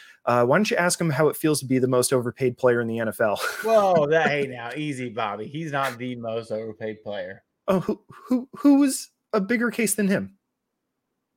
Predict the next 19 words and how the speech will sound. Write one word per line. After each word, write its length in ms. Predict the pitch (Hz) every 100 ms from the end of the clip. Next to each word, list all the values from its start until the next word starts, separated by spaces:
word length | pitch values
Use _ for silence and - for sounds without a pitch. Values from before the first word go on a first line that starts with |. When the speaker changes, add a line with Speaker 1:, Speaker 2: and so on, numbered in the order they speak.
| _ _ _ _ _ _ -
Speaker 2:
Well, 280 | 156 139 135
give 160 | 147 160
me 60 |
a 60 | 120
minute, 340 | 107 107 107
but 300 | 110 110 - _ -
Speaker 1:
<laughs> 0 | - - 571 - 339 - - - - - - - - - 220 -
Speaker 2:
they 80 | 220
didn't 140 | 214
have 140 | 175 131
a 40 |
choice. 420 | 127 127 110 - _ _ _ - - - -
They 100 | -
didn't 40 |
Speaker 1:
I 40 |
Speaker 2:
have 100 | 196
a 20 | 175
choice. 100 | 170
Speaker 1:
mean, 320 | 165 156